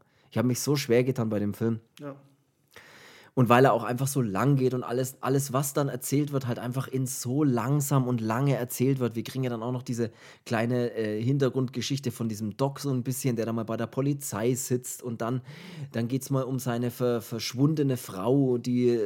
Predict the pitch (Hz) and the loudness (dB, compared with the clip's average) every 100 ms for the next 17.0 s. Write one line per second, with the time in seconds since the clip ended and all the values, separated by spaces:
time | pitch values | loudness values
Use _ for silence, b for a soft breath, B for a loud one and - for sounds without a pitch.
0 | 98 120 120 101 98 110 107 123 127 123 | -2 -2 -2 -4 -8 -2 0 0 0 -2
1 | 110 127 - 123 143 143 120 104 123 - | -2 -4 -4 0 0 0 -4 -2 -2 -4
2 | 117 - 131 127 143 - 139 139 147 - | -8 -4 -2 -2 -4 0 2 2 -2 -2
3 | 160 156 151 135 131 131 127 143 139 - | -2 0 0 2 2 2 2 2 0 0
4 | 131 127 123 123 123 - B B 185 226 | 2 4 2 0 -4 -10 B B 0 -2
5 | 170 156 - - - 160 156 170 160 - | -8 -14 -16 -20 -4 2 4 6 4 6
6 | 147 135 135 139 123 131 127 135 104 113 | 6 6 2 4 4 2 0 -2 0 0
7 | 123 123 120 123 120 120 - b b b | 0 -2 -4 0 -2 -2 -10 b b b
8 | b 143 135 156 170 175 175 160 147 160 | b 0 4 2 2 -2 0 0 0 0
9 | 160 143 - b b _ - 131 151 135 | 0 -2 -12 b b _ -2 2 2 2
10 | 165 185 165 147 139 143 143 143 185 165 | 0 2 2 2 4 4 4 2 0 0
11 | 139 139 - 135 127 - 170 - 139 131 | 0 0 0 0 0 0 0 0 0 2
12 | 131 - 156 180 160 160 156 147 - 139 | 0 0 0 2 0 -2 -2 -2 -2 -2
13 | 135 123 147 226 - 135 151 - 170 175 | 0 0 -2 -2 -4 -4 -6 -2 0 0
14 | - 135 123 - 135 165 156 139 123 127 | 0 -2 -2 0 0 2 2 2 0 0
15 | 120 110 104 - 123 143 143 139 139 113 | -2 -4 -4 -2 0 0 0 -2 -2 -4
16 | 107 117 135 139 139 117 117 - 98 98 | 0 0 0 -2 -4 -4 -4 -6 -4 -6